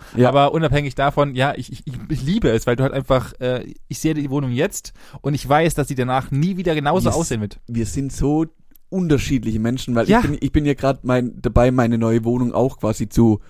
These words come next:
Speaker 1: renovieren, sag ich mal. Also wir haben am Wochenende die, alle Wände halt gestrichen, jetzt kommen die Böden und die alte Küche raus.
Speaker 2: Ja.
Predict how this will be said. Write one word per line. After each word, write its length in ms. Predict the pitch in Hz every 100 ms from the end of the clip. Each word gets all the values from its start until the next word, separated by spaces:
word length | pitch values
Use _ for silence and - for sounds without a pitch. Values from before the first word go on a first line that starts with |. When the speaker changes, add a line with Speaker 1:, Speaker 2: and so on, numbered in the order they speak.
| - _ - - -
Speaker 1:
renovieren, 680 | 117 110 127 147 135 147 147
sag 220 | 143 139
ich 60 | 143
mal. 160 | 143
Also 160 | 131 110
wir 100 | 113
haben 120 | 110
am 140 | 110 117
Wochenende 400 | 123 127 110 104
die, 360 | 104 104 101 -
alle 220 | 101 104
Wände 260 | 113 143 131
halt 160 | 131
gestrichen, 460 | 175 - - 135 123
jetzt 160 | 107
kommen 180 | - 110
die 80 | 107
Böden 420 | - 117 135 117
und 120 | 110
die 80 | 107
alte 180 | 98 107
Küche 320 | - 143 147
raus. 340 | 131 131 147 -
Speaker 2:
Ja. 140 | 131